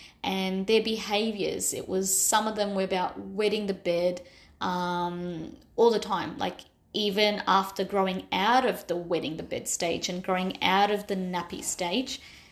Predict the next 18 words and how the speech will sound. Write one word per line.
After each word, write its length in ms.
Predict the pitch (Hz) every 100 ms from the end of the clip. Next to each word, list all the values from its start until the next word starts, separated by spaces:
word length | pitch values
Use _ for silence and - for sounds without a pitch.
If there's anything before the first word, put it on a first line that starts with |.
| _ -
Um, 720 | 185 180 175 175 180 180 180 -
it 180 | 185 190
was 260 | 190 190 196
about 640 | 190 190 180 175 - -
lots 400 | 202 208 220 226
of 120 | 214 196 -
anger 600 | 214 220 220 214 208 202
that 380 | 208 202 202 -
was 280 | 208 202 -
just, 420 | 196 196 - - - - - -
um, 640 | - 196 196 196 196 196 - - _ _ -
out 160 | 214 220
of 140 | 202
nowhere 500 | 202 190 185 190 190 -
and 200 | 185 190
unable 380 | 185 190 190 190
to 140 | 190
pinpoint 720 | 196 - 190 180 - 185 180